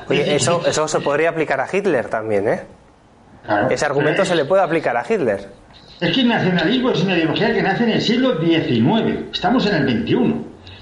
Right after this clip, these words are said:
Speaker 2: Y todos esta-, todas estas, to-, todos estos flecos del nacionalismo, pues beben de donde beben, del na-, del, del, del nacionalismo del siglo diecinueve. Se exacerbó con el concepto de raza, de Fichte, etcétera,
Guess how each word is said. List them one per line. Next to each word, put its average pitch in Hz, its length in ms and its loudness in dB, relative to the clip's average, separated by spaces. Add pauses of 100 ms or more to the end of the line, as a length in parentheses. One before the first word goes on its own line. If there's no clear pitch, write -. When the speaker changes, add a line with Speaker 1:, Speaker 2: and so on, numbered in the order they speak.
Speaker 2:
Y 151 120 2
todos 220 340 0
esta-, 214 320 0
todas 208 300 0
estas, 175 680 -2
to-, 202 220 -2
todos 220 260 0
estos 196 280 0
flecos - 580 -4 (240)
del 151 160 0
nacionalismo, 220 800 0 (140)
pues 127 180 0
beben 247 220 2
de 240 60 4
donde 160 240 2
beben, 240 280 2
del 170 200 2
na-, 156 120 0
del, 131 480 0
del, 127 300 -2
del 123 180 0
nacionalismo 120 500 2
del 190 100 0
siglo 220 200 2
diecinueve. 156 640 0
Se 185 160 0
exacerbó 165 680 0
con 170 100 0
el 160 80 0
concepto 196 300 0
de 202 100 2
raza, 185 300 0
de 151 100 -2
Fichte, 165 340 0
etcétera, 185 520 0